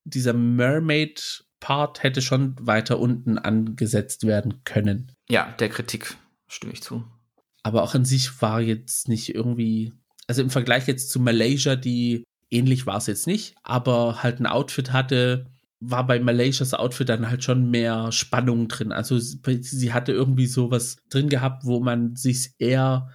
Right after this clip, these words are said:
Speaker 1: gerne angeschaut hat, als das von Lucy. Das von Lucy war ja eigentlich nur Stoff. Also es war jetzt nicht irgendwie stoned und Glitzer und irgendwie
Speaker 2: Ja gut, der Stoff hat an sich schon geglitzert. Deswegen war's schwierig für sie da noch mehr zu machen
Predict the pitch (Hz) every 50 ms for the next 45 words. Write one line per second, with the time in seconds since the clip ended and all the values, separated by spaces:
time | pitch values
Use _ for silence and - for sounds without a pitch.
0 | _ _ _ _ - - 113 110 117 127 120 87 92 123 127 127 127 127 - 123
1 | 120 120 120 117 - 123 117 117 - - - - - _ _ _ - 120 - -
2 | - 117 - - 135 127 123 123 127 131 131 127 127 - - - - - - -
3 | 139 131 127 135 160 127 - - 139 135 123 - 143 156 156 147 131 151 147 147
4 | 143 - - - 120 113 - - - - _ _ _ _ _ _ - 113 120 117
5 | 120 123 123 127 127 131 139 131 131 - 113 131 127 123 123 123 123 117 117 117
6 | - - - _ _ _ - 117 131 143 156 160 156 156 160 156 151 - _ -
7 | - - - - 123 127 123 117 120 - - - - - - _ _ _ _ -
8 | - 131 143 139 135 - 151 143 139 131 - 131 131 131 131 131 - 117 135 135
9 | 139 131 131 131 131 127 127 127 127 135 135 139 135 - - 143 139 - - 120
10 | 127 139 - - - 123 127 117 - 131 123 - - 117 107 95 90 95 95 95
11 | - - 87 95 - - - - - - 101 101 101 104 101 95 98 101 117 -
12 | _ _ - - 104 101 - - - - 113 110 113 107 107 101 - - - -
13 | 101 107 107 101 101 98 98 95 95 - 110 104 95 95 92 90 - - - _
14 | _ - - - 107 98 101 101 - - 104 95 85 -